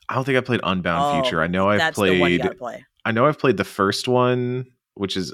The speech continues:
Speaker 1: and I know I've played the box one, like Pandora's Box or Paradoxical Box or something like that.
Speaker 2: Yeah.
Speaker 1: Um, and I think I played
Speaker 2: Diabolical
Speaker 1: some
Speaker 2: Box,
Speaker 1: of
Speaker 2: that was it.
Speaker 1: Azrin Legacy was another one that I know I've played, but,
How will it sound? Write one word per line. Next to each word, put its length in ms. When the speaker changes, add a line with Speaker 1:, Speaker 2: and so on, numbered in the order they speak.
Speaker 1:
and 160
I 80
know 200
I've 100
played 180
the 80
box 400
one, 160
like 200
Pandora's 520
Box 440
or 80
Paradoxical 800
Box 400
or 60
something 300
like 200
that. 260
Speaker 2:
Yeah. 400
Speaker 1:
Um, 380
and 100
I 80
think 140
I 80
played 40
Speaker 2:
Diabolical 280
Speaker 1:
some 260
Speaker 2:
Box, 180
Speaker 1:
of 60
Speaker 2:
that 20
was 280
it. 40
Speaker 1:
Azrin 400
Legacy 840
was 200
another 280
one 160
that 80
I 40
know 140
I've 140
played, 280
but, 300